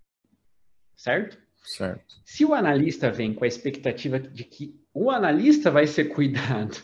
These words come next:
Speaker 1: <laughs> pelo paciente, o negócio não vai funcionar.
Speaker 2: Uhum.
Speaker 1: Se o analista vem com a ideia de que o paciente se cuide,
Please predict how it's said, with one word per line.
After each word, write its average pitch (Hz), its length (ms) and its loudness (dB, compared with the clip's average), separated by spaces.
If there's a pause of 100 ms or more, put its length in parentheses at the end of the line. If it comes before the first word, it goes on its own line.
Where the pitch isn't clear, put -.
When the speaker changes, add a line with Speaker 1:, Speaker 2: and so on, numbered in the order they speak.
(140)
Speaker 1:
<laughs> - 240 -20
pelo 233 340 4
paciente, 131 800 -2 (1600)
o 170 40 -2
negócio 120 380 -2
não 147 80 -6
vai 110 160 -6
funcionar. 87 500 -14 (440)
Speaker 2:
Uhum. 98 420 -4 (420)
Speaker 1:
Se - 220 -6
o 302 140 4
analista 240 680 0
vem 160 300 -4
com 143 300 -4
a 127 260 -2
ideia 113 680 -2
de 139 140 -12
que - 80 -8
o 170 80 -8
paciente 170 840 -2
se 139 200 -10
cuide, 127 680 -6